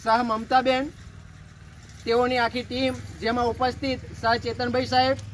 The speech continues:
શ્રેયાંશભાઈ, દરજી મમતાબેન અને તેમની સાથે જે ટીમમાં ઉપસ્થિત રહ્યા હતા તેવા સર્વનું રાયસિંગપુરા ગામ વતી હું હાર્દિક સ્વાગત કરું છું. આજ રોજ માનવતા કેમ્પેઇન ચેરિટેબલ ટ્રસ્ટ દ્વારા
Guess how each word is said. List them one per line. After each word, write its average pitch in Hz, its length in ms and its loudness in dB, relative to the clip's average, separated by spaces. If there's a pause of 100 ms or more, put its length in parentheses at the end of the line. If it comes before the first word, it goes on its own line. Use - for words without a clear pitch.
(340)
શ્રેયાંશભાઈ, 254 800 2 (360)
દરજી 226 300 -2
મમતાબેન 262 760 0 (720)
અને 240 280 0
તેમની 240 320 -2
સાથે 247 300 0
જે 240 140 0
ટીમમાં 240 360 -2
ઉપસ્થિત 240 400 -4
રહ્યા 240 200 2
હતા 247 160 -2
તેવા 240 260 -2
સર્વનું 240 720 0 (280)
રાયસિંગપુરા 254 880 0 (400)
ગામ 240 300 2
વતી 254 300 -4
હું 240 200 -2
હાર્દિક 214 360 -2
સ્વાગત 233 440 -2
કરું 262 240 -2
છું. 262 280 -4 (300)
આજ 240 280 4
રોજ 269 260 6 (200)
માનવતા 233 540 0
કેમ્પેઇન 247 480 -6
ચેરિટેબલ 240 540 -4
ટ્રસ્ટ 240 340 -6
દ્વારા 233 480 4